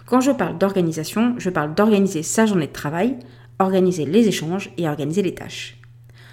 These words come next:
L'organisation de travail en télétravail est à la fois similaire et aussi différente de celle dans un bureau.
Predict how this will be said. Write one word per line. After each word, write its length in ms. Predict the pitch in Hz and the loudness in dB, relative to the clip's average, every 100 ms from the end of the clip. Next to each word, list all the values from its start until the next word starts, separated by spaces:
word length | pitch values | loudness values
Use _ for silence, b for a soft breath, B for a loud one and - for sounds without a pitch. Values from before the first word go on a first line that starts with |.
| B B - | B B 2
L'organisation 640 | 214 233 240 226 220 226 | 4 8 8 6 2 0
de 140 | 165 | -2
travail 460 | 160 - 208 190 185 | -6 -2 0 0 -2
en 140 | - 247 | 0 0
télétravail 680 | 247 180 180 156 160 240 240 - | 0 -6 -6 -6 -2 -2 -4 -8
est 140 | 180 | -2
à 40 | 226 | 0
la 100 | 240 | 0
fois 200 | 214 165 | -2 -4
similaire 640 | - - 214 185 240 294 - | -4 2 2 2 0 -4 -4
et 220 | 185 196 | 0 0
aussi 200 | 233 302 | 0 -2
différente 640 | 262 226 196 185 220 - | 0 0 0 -2 -4 -6
de 60 | 175 | -10
celle 200 | 165 196 | -4 -2
dans 180 | 175 165 | -2 -2
un 60 | |
bureau. 280 | 156 156 - | -4 -6 -10